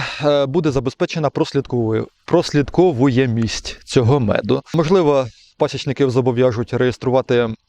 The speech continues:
потужності. Ну, у нас вони давно зареєстровані. З часів дотації, можливо, е, більш-менш крупних пасічників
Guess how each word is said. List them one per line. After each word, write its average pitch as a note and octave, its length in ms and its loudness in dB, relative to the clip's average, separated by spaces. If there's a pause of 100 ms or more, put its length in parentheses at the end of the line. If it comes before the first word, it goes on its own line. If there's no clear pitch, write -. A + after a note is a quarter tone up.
(320)
потужності. E3 600 -4
Ну, E3+ 100 -2
у F3 40 -2
нас C#3 180 -4
вони C3 140 -2
давно C#3+ 240 0
зареєстровані. A#2 680 -4 (100)
З F#2+ 180 -6
часів C3+ 360 0
дотації, B2 520 0
можливо, B2+ 520 2
е, A#2 640 -2
більш-менш C3+ 400 0
крупних C3 320 -2
пасічників B2 640 -2